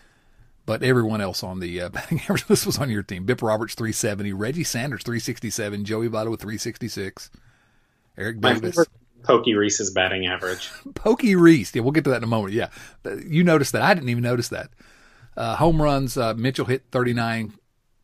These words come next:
Speaker 1: D-, Eric Davis hit, uh, thirty-two. Adam Dunn, thirty-two. Ken Griffey Junior, thirty. You know, I went for that power. And I had three of the, my three outfiters I talked about. They're, they're gonna mash the ball. They were three of the top four power hitters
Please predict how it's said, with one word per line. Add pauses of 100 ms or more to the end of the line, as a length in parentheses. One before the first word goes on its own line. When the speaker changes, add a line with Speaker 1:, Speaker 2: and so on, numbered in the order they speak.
(300)
Speaker 1:
D-,
Eric
Davis
hit,
uh,
thirty-two.
Adam
Dunn,
thirty-two. (760)
Ken
Griffey
Junior,
thirty. (100)
You
know,
I
went
for
that
power. (220)
And
I
had
three
of
the,
my (140)
three
outfiters
I
talked
about.
They're,
they're
gonna (160)
mash
the
ball.
They
were
three
of
the
top
four
power
hitters